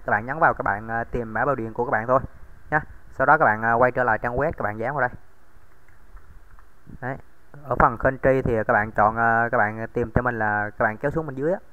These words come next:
các bạn chọn cho mình là Việt Nam nhé. Các bạn kéo xuống bên dưới cho mình. Đây, Việt Nam này. Ok.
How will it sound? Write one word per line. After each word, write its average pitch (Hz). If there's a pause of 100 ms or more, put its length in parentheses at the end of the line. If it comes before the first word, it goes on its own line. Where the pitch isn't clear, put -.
(160)
các -
bạn 104
chọn 107
cho 120
mình 117
là 104
Việt 107
Nam 123
nhé. 143 (1000)
Các -
bạn 107
kéo 127
xuống 147
bên 127
dưới 139
cho 139
mình. 117 (1200)
Đây, 120
Việt 110
Nam 117
này. 113 (1120)
Ok. -